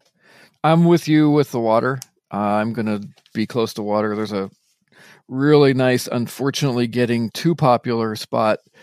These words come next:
than it was a couple of years ago when we discovered it, where there's a, it's kind of a s-,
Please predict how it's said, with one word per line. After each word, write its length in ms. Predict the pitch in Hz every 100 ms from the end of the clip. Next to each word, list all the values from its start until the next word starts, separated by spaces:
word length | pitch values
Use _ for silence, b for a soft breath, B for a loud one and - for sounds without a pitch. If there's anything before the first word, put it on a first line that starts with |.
| B B B B B B B
than 140 | 113
it 40 | 104
was 200 | 107 107
a 40 |
couple 280 | 127 110 110
of 60 |
years 300 | 110 107 104
ago 240 | 107 107 104
when 100 | 101
we 80 | 98
discovered 480 | 92 - 110 104
it, 100 | 98
where 140 | 80 104
there's 260 | 101 104
a, 300 | 101 95 98 - _ -
it's 120 | -
kind 160 | 151 135
of 80 |
a 40 | 110
s-, 260 | - -